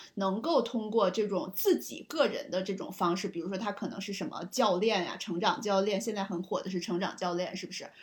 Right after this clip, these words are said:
然后还有一些什么职场的，能够，呃，导师啊，什么什么的，这样的有技能的这些人，他其实不管是通过播客也好，通过小红书也好，就是各种各样的平台吧，把自己传播出去，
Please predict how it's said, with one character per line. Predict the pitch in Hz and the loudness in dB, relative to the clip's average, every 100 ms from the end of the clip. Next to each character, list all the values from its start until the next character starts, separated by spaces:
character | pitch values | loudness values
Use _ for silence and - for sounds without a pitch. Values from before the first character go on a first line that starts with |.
| - - | -20 -2
然 | 175 | 2
后 | 214 214 | 4 2
还 | 214 180 | 4 4
有 | 208 175 | 6 4
一 | 185 | 2
些 | 185 185 | 0 0
什 | 185 165 | 0 -2
么 | 120 156 | -6 -6
职 | - 147 | -6 -6
场 | 185 233 180 - | -2 2 2 0
的， | 80 92 | -8 -8
能 | 113 165 | -8 -2
够， | 180 175 - - - | 0 0 -2 -14 -10
呃， | - 147 180 - | -4 -4 -4 0
导 | 196 - | 2 4
师 | - - 214 | 4 2 6
啊， | 214 170 | 8 8
什 | - 139 | 4 -2
么 | |
什 | - 165 | -4 -6
么 | 120 | -8
的， | 139 156 | -8 -6
这 | 196 | 0
样 | 202 180 | 2 2
的 | - | -2
有 | - 202 175 | -2 -2 -2
技 | - 359 339 | -2 4 6
能 | 220 120 | 6 0
的 | 185 170 | -2 0
这 | 185 | 0
些 | 185 196 | 0 0
人， | 196 151 98 - - | 0 0 -4 -8 -14
他 | - 226 | -4 0
其 | 226 190 | 2 2
实 | 196 196 | 2 0
不 | 190 415 | 0 0
管 | - - | 0 0
是 | - 180 | -4 -4
通 | - 196 | 0 0
过 | 190 185 | 0 0
播 | 330 | 0
客 | 330 381 | 2 2
也 | - | 2
好， | - - - | 0 -4 0
通 | 214 | 0
过 | 190 185 | 2 0
小 | 185 - | 0 -4
红 | 180 | -4
书 | 190 269 | -4 0
也 | 220 | 2
好， | - - - _ | 2 -2 -6 _
就 | 180 | -4
是 | 190 | -2
各 | - 339 | 2 2
种 | 196 | 2
各 | 214 | 2
样 | 254 262 | 4 4
的 | |
平 | 240 - - | 0 -4 -6
台 | - - | -4 -2
吧， | - - - - | 0 -2 -4 -6
把 | - 175 | 0 0
自 | - 285 277 | 0 0 0
己 | - 160 | -2 -6
传 | - 214 170 | -2 -2 0
播 | 208 | -2
出 | 214 220 | -2 -2
去， | 190 - 202 | -2 -2 -2